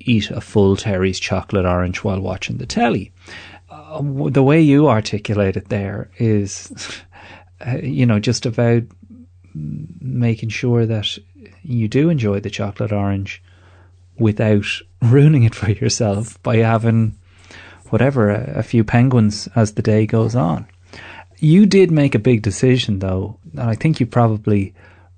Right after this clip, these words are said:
alluded to it there, with the exclusion of bread. W-, was that down to, uh, a food intolerance, first of all?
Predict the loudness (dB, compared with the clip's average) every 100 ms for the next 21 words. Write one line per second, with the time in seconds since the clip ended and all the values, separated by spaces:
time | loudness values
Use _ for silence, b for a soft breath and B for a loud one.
0 | 0 4 6 6 4 0 -6 -6 -4 -6
1 | -4 -8 b b b b 0 0 2 0
2 | 2 -4 2 4 4 2 -4 -2 0 2
3 | 2 -2 -6 b b b b b b -20
4 | -12 -10 -8 -4 -2 2 2 2 0 0
5 | 0 2 2 2 2 4 2 -2 -2 -2
6 | -2 -6 _ _ -10 -10 2 4 4 2
7 | 0 0 0 0 -2 -6 -14 _ -8 -2
8 | -2 -2 -2 -2